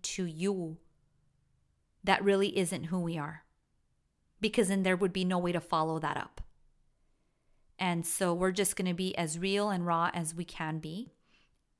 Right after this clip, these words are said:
We are going to open every episode with prayer so the demons can flee.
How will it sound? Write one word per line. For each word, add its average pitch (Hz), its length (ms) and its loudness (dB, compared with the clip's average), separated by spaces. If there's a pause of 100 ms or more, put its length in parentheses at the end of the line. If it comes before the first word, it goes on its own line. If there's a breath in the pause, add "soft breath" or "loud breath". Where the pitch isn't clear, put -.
(200)
We 196 240 0
are 196 100 0
going 185 400 -2
to 180 400 -2
open 180 320 0 (120)
every 208 280 2
episode 196 400 0
with 185 200 -6
prayer 160 480 -4 (1700)
so 165 760 2 (760)
the 190 120 -2
demons 175 840 -2
can 185 140 -4
flee. 185 440 -2